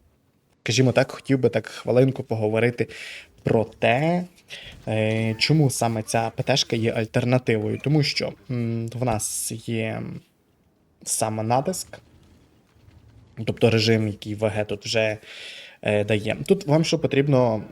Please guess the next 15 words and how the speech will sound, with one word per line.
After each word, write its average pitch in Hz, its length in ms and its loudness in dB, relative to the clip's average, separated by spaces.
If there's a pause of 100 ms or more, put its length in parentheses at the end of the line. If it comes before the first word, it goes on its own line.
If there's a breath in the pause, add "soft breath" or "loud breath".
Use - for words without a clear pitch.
(160)
щоб - 220 -2
її 135 100 0
получити, 139 420 2
це 117 200 0
зайти 113 300 2
один 131 340 4
раз 113 240 2
ульку, 151 400 -2 (300)
одну 117 240 0
разюльку 110 500 -2 (440 loud breath)
в 127 580 4
золото. 110 480 2 (200)
Ну, - 140 -8
тобто - 220 0
це 113 540 0